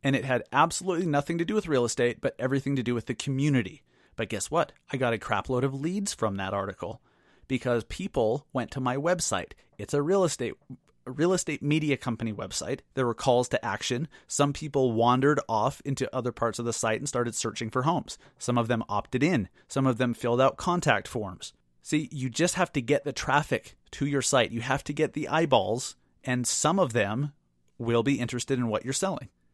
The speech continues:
okay? Other ideas that I've done are the best parks and playgrounds in the city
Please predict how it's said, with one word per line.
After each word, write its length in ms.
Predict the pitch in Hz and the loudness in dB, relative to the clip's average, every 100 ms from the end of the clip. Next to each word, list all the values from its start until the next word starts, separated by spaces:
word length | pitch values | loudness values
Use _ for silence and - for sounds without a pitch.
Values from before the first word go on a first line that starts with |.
| _ | _
okay? 240 | - 120 160 - _ _ _ _ - | -6 -4 -4 -10 _ _ _ _ 2
Other 460 | 135 160 160 151 - | 4 6 4 2 0
ideas 400 | 135 139 139 139 | 0 4 4 4
that 120 | 139 | 4
I've 140 | 127 131 | 2 2
done 180 | 123 120 | 2 2
are 80 | |
the 100 | 120 | 0
best 360 | 110 117 117 - | 0 0 -2 -4
parks 320 | - 110 - | -2 -2 -2
and 120 | 156 147 | -4 -2
playgrounds 540 | - 175 156 123 104 | 0 2 2 2 0
in 60 | 113 | -4
the 80 | |
city 380 | 95 - 90 - | -4 -4 -6 -10